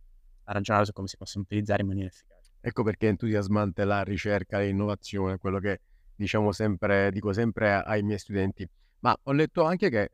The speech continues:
Speaker 2: ehm, ti stai approcciando, comunque hai già fatto esperimenti sulla microgravità. Eh,
Speaker 1: In realtà ancora, eh, esperimenti in microgravità personalmente non, non mi è mai capitato. Diciamo che con il,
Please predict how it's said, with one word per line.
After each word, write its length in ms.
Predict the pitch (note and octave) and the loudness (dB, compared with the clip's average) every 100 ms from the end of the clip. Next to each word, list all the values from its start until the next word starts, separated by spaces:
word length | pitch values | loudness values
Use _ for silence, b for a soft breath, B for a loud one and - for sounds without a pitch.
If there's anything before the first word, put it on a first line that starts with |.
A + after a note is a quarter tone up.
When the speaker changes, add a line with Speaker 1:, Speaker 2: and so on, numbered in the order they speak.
| _ | _
Speaker 2:
ehm, 680 | G2+ G2 G2 F#2+ F#2 F#2+ F#2 | -4 -2 0 -2 -2 -4 -6
ti 140 | - G#2 | -10 -12
stai 300 | - A2 G#2+ | -2 2 4
approcciando, 760 | G#2 - G2+ - G#2 G#2 F#2+ | 2 -2 -6 0 2 2 2
comunque 460 | F#2 A2 G#2+ G2 - | 0 -2 0 0 -2
hai 240 | - G2 F#2 | -2 0 0
già 180 | F#2+ G2 | 2 2
fatto 220 | G#2 - | 0 -4
esperimenti 500 | G2 A#2+ A2 A2 G#2+ | -6 -2 0 -2 -4
sulla 220 | G#2 G2 | -4 -2
microgravità. 840 | G2 F#2+ F#2+ F#2+ F2 F#2 F#2 E2+ - - _ _ - - | 0 -2 -2 -2 0 0 0 -2 -4 -10 _ _ -20 -4
Eh, 760 | G2 F#2+ F#2 F2+ F2 E2+ E2+ - - - - _ _ _ _ _ _ _ - | 0 2 4 2 2 0 -2 -6 -14 -20 -20 _ _ _ _ _ _ _ -10
Speaker 1:
In 120 | B2 | -6
realtà 600 | B2 B2+ B2 D3+ D#3 D#3 - | 0 2 2 4 4 4 0
ancora, 640 | A#2 A2+ C3 C3+ C3+ C3+ | -8 -4 0 2 2 0
eh, 260 | A2+ G#2 G#2 | 0 0 0
esperimenti 480 | G#2 - A#2 B2+ B2 | -2 -2 0 0 0
in 80 | |
microgravità 640 | B2 A#2+ A2+ A2+ A2 B2 C3+ | 0 2 2 4 2 2 0
personalmente 600 | B2 - G#2+ A2+ A#2+ G#2 | 0 -4 -2 0 0 0
non, 160 | G#2+ G2+ | -2 -2
non 120 | G#2 | -2
mi 80 | G#2 | -2
è 40 | |
mai 160 | G#2 G#2+ | -2 -4
capitato. 520 | G#2 F#2+ G2+ B2+ C#3 | -4 0 2 2 -2
Diciamo 360 | A#2 A2 A2 | -6 0 0
che 80 | G#2+ | 0
con 160 | - A2+ | 0 0
il, 120 | A#2 | 0